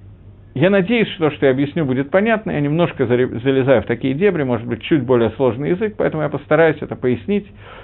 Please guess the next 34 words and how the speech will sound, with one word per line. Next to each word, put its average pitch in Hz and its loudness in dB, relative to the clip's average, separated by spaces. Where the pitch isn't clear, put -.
Если 135 0
вначале 143 2
будет 131 -2
не 131 -2
совсем 160 0
понятно, 139 -4
то 151 -4
не 147 -2
пугайтесь. 95 -8
Есть 254 2
Аризаль, 170 2
который 247 4
говорит, 190 2
что 151 0
дни 233 2
Сфера 208 2
Даомера, 165 0
кто 180 2
такой 180 4
Аризаль, 165 2
мы 160 -6
более 160 4
или 147 2
менее 151 2
знаем, 202 2
но 165 -4
на 156 -4
всякий 175 -2
случай 170 2
я 120 2
сообщаю. 170 0
Аризаль — 202 2
это 165 2
крупнейший 160 -2